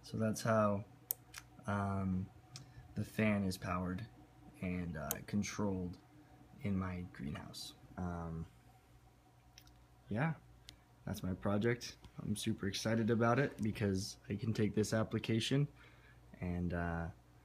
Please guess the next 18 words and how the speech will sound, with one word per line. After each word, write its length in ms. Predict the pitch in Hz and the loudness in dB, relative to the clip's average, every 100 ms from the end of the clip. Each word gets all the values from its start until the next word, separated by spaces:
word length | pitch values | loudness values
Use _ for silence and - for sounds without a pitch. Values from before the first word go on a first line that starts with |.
| - - - - - - - - | -20 -20 -20 -20 -20 -20 -20 -8
you 80 | 104 | -4
know, 240 | 92 92 92 | -2 -2 -2
kinda 220 | 107 95 | 0 0
beef 360 | 76 104 104 104 | 0 2 2 2
it 60 | |
up 180 | 101 - | 0 2
a 40 | |
little 160 | 98 101 | 0 2
bit 160 | 98 90 | 2 2
more 360 | 95 107 120 - - | 2 2 0 -4 -6
and 220 | 90 90 | -2 0
make 300 | 90 90 - | 2 0 -2
a 380 | 87 87 85 85 - - - - - - - - - 90 | 0 0 0 -4 -8 -18 -20 -18 -18 -18 -20 -18 -6 -4
even 260 | 104 104 98 | 0 0 2
more 400 | 95 92 87 78 | 4 4 2 2
efficient 520 | 85 - 101 98 92 - | -2 -4 -2 0 -2 -4
and 320 | 90 85 82 | -4 -2 -2
effective, 540 | - - 87 - 85 | -6 -6 -6 -6 -6